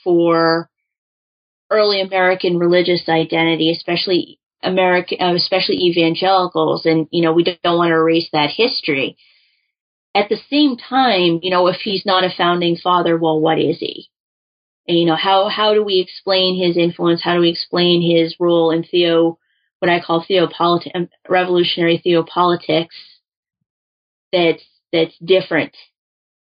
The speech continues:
but allows for, for what role he might have played? And what I found is that because, again, because he's such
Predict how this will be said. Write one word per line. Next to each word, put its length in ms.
but 160
allows 540
for, 320
for 200
what 300
role 260
he 200
might 240
have 180
played? 480
And 460
what 240
I 260
found 540
is 280
that 180
because, 480
again, 480
because 320
he's 280
such 200